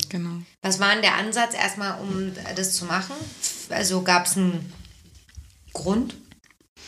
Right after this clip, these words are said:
Speaker 1: Also wir haben ja immer unsere Nightwalk-Ins bei uns,
Speaker 2: Mhm.
Speaker 1: ähm, veranstaltet. Das waren ja so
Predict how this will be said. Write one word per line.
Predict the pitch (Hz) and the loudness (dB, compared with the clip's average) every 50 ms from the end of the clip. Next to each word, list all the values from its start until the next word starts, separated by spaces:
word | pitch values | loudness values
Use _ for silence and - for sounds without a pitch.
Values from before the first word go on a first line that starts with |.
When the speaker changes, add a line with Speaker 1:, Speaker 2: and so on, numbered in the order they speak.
| - - - - - - - - | -18 -8 -6 -6 -6 -6 -2 0
Speaker 1:
Also | 185 185 175 180 | 2 4 4 4
wir | 196 202 | 4 4
haben | 214 220 | 4 4
ja | 214 196 | 4 4
immer | 185 202 196 202 202 196 196 196 - | 2 2 2 2 2 2 2 2 4
unsere | 196 196 185 185 190 | 4 4 6 6 8
Nightwalk-Ins | 190 185 190 220 - 190 160 160 151 139 165 165 - | 10 10 10 8 8 6 4 4 4 2 4 4 4
bei | - 156 | 4 4
uns, | 131 143 160 165 - - - - | 2 2 2 2 4 4 4 4
Speaker 2:
Mhm. | - | 4
Speaker 1:
ähm, | - 170 165 165 165 165 165 165 165 165 160 151 | 4 4 4 4 4 2 0 0 0 -2 -2 -4
veranstaltet. | - - - - - 170 - - - 190 196 208 254 208 | 0 2 2 4 6 6 6 8 8 6 6 6 4 4
Das | 180 175 - - | 4 4 4 4
waren | 175 180 | 4 4
ja | 180 175 175 | 4 2 2
so | 170 170 170 170 175 180 170 | 2 2 2 2 2 0 0